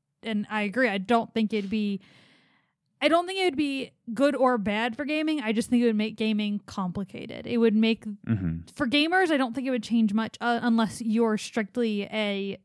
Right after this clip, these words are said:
Speaker 1: mobile gamer.
Speaker 2: I agree. Yeah.
Speaker 1: It would really only affect mobile gamers. As far as the gaming industry and business end of it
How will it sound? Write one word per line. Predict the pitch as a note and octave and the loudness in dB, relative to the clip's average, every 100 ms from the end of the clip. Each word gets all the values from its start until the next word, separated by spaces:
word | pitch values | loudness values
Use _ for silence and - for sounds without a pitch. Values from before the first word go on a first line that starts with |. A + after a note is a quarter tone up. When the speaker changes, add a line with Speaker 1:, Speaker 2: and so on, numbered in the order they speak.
| _ _ - | _ _ -6
Speaker 1:
mobile | A3+ A3+ A3 G3+ | 2 4 4 0
gamer. | F#3+ F#3+ F#3+ - A3+ - _ - - - | -2 -6 -10 -12 -14 -18 _ -20 -20 -8
Speaker 2:
I | - A2 | 0 2
agree. | F#2+ F#2+ D2+ C#2+ _ | 2 0 -2 -6 _
Yeah. | - E2+ | -6 -2
Speaker 1:
It | E2 | 0
would | B3 A3 | 0 0
really | D4 D4 | 0 2
only | C4+ C4 B3+ | 2 2 0
affect | A#3+ A3+ A#3 | -2 -4 -2
mobile | A3 G#3+ G#3 | 0 0 -2
gamers. | G3+ G3+ G3+ - - _ _ _ | -4 -8 -10 -10 -14 _ _ _
As | B3+ C4 | -2 -2
far | C#4+ C#4 | 0 0
as | A#3 | 0
the | A#3+ | 0
gaming | B3 B3+ A#3 G#3+ | 0 2 0 -2
industry | A#3+ B3 D#4 - D#4+ E4 F4+ B3 | 0 0 0 -4 -6 -4 -6 -4
and | A3 G#3 G3 | -4 -4 -2
business | A#3+ B3 A#3+ D#4+ F4+ | 0 0 0 -2 -2
end | F#4 F#4 | -2 -2
of | |
it | G4 G4 | 0 0